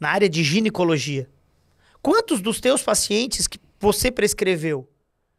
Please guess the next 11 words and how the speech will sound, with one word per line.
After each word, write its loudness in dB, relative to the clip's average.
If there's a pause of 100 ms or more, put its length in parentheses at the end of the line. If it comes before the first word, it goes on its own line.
(220)
fluoroquinolonas, 2
as -4
cipros -2
da 0
vida, -2 (540)
e 0
que -4
tiveram 2
ruptura 2
de -4
tendão?" -2